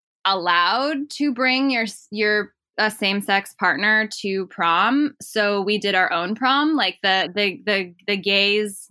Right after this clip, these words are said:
the gay youth of Los Angeles did their own prom at the Sheraton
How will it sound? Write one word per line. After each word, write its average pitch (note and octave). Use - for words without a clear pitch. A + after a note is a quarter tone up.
the G#3
gay G#3
youth G#3+
of G3
Los F#3+
Angeles F#3+
did F#3
their F3+
own A#3+
prom F#3+
at F3
the E3+
Sheraton F#3+